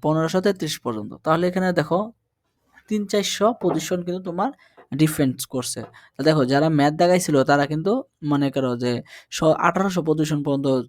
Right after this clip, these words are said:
চান্স পাইছে, আর যারা বায়োলজি দেখাইছে পনেরোশো তেত্রিশের মধ্যেই সীমাবদ্ধ হয়ে গেছে, আর বেশি টানে নাই। আর যারা দেখো শিফট টুতে পরীক্ষা দিয়েছিল, যেহেতু শিফট ওয়াইজ পরীক্ষাটা তোমার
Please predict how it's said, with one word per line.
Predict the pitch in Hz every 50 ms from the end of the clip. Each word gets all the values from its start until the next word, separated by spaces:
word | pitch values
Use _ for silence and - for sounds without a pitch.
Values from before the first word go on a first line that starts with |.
| _ _ 101
চান্স | 127 127 123 123 123
পাইছে, | - 113 123 - 120 117
আর | 123 131
যারা | 139 135 143 139
বায়োলজি | 139 147 156 175 175 170 160 165
দেখাইছে | 160 165 160 156 151 127 - -
পনেরোশো | 160 170 170 170 - 170
তেত্রিশের | 160 175 180 175 151 151 - 151 143 139
মধ্যেই | 139 139 160 175
সীমাবদ্ধ | 175 - 165 156 139 127 123 104 127
হয়ে | 120 139 110 110
গেছে, | 117 - - - - _ _ _ _ - - - -
আর | 135 139 143 143
বেশি | 143 - - 120 -
টানে | 127 131 127 - -
নাই। | - _ _ _ _ _ _ _ - - - - - _ - 131 143 143
আর | 139 131 143 165 180 185
যারা | 165 156 143 135 139 135 139
দেখো | 143 139 - 156 175 190 185 -
শিফট | - 185 180 - - - - _ _
টুতে | - 196 190 180 190 175 156 147
পরীক্ষা | 123 120 120 - - 127
দিয়েছিল, | 123 110 110 - 107 104 - _ _ _ -
যেহেতু | 170 170 170 170 175 175 175 175 175 - -
শিফট | - 170 165 160 _ 170
ওয়াইজ | 160 156 151 151 - _ -
পরীক্ষাটা | 165 156 151 156 143 135 139 135 135
তোমার | 135 135 131